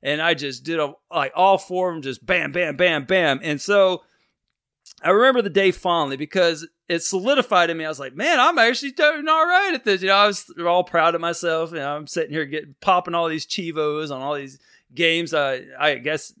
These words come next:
I didn't really realize at the time how easy they were, but, uh, but anyway, it was a simpler time. I was still a young budding Chivo hunter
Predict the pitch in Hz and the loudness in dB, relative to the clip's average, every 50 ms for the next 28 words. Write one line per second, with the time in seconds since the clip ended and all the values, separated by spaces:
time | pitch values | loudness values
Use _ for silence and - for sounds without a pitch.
0 | - - 135 135 143 160 147 143 139 139 135 127 127 131 139 135 131 127 123 - | -8 -4 -4 -2 -2 -2 -4 -4 -4 -2 0 0 0 0 2 2 2 0 0 -4
1 | 135 _ _ - - 147 135 131 131 131 123 139 135 123 113 123 151 190 175 143 | -10 _ _ -4 0 2 2 2 2 0 0 2 0 0 0 0 0 0 0 -2
2 | 120 123 120 120 120 123 139 170 196 160 165 170 160 156 - _ - - - - | -2 -2 -4 -4 -2 2 2 2 2 2 2 2 2 2 -2 _ -20 -20 -20 -12
3 | - - 160 175 175 165 147 135 - _ _ - 254 285 294 302 285 240 190 175 | -4 0 4 4 4 4 2 0 -4 _ _ 2 2 4 4 2 0 0 2 0
4 | 185 185 185 190 175 196 180 - 190 - - - 180 160 151 - 180 175 170 - | 0 0 -2 -2 -4 -4 -4 -4 -8 -10 -8 -6 -6 -6 -6 -8 -8 -8 -8 -10
5 | - - - 113 110 110 113 113 113 117 113 113 113 120 _ - - _ - - | -12 -12 -10 -10 -10 -10 -10 -10 -10 -10 -10 -10 -10 -10 _ -18 -20 _ -2 0
6 | 135 156 160 151 - - - 175 175 175 165 156 151 143 _ _ _ - 123 131 | 2 2 2 2 -2 -6 -2 0 2 4 4 4 2 0 _ _ _ -4 -2 -2
7 | 135 139 151 160 160 160 156 156 135 127 - _ _ 120 110 139 147 151 151 147 | 2 2 2 4 4 2 0 -2 -4 -6 -12 _ _ -8 0 2 2 4 4 2
8 | 151 147 151 143 - - - 147 143 135 139 131 131 127 139 135 131 131 131 127 | 0 -2 -4 -6 -6 -6 -6 -6 -4 -2 -2 -2 -2 -2 -4 -4 -6 -6 -8 -8
9 | 127 131 131 131 | -6 -6 -6 -6